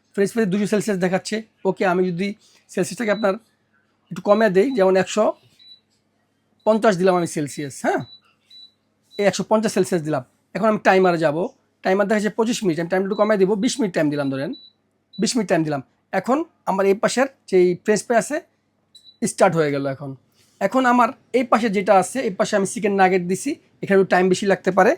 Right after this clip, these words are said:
আমি টাইমটা বাড়ায় দিব। এখানে দেখেন এই অপশনটাতে ক্লিক করলেই এই বোর্ডটা শুরু হয়ে যাবে। এখানে যে চিকেন নাগেটের এখানে আমি ক্লিক করলাম, একশো ষাট সেলসিয়াস দেখাচ্ছে, আমি সেলসিয়াস একটু বাড়ায় দিব।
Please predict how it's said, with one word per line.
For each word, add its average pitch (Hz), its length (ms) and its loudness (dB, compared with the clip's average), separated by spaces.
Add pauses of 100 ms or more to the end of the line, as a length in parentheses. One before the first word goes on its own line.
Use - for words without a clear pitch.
(240)
আমি 180 140 0
টাইমটা 185 240 4
বাড়ায় 170 220 4
দিব। 208 100 2 (240)
এখানে 214 260 2
দেখেন 233 200 0 (500)
এই 240 140 2 (440)
অপশনটাতে 220 460 -4
ক্লিক 214 240 -2
করলেই 233 220 0 (460)
এই 240 100 4 (260)
বোর্ডটা 180 220 -2 (300)
শুরু 196 180 0
হয়ে 196 140 2
যাবে। 208 180 0
এখানে 202 220 -2
যে 185 60 4 (140)
চিকেন 202 320 -4
নাগেটের 190 340 0 (160)
এখানে 190 200 -2
আমি 190 80 -4 (400)
ক্লিক 185 220 0
করলাম, 196 200 2 (600)
একশো 190 200 -4
ষাট 208 220 0
সেলসিয়াস 226 280 -4
দেখাচ্ছে, 208 280 -2 (380)
আমি 190 160 0
সেলসিয়াস 190 220 -2
একটু 190 200 -2
বাড়ায় 175 260 4
দিব। 139 100 -4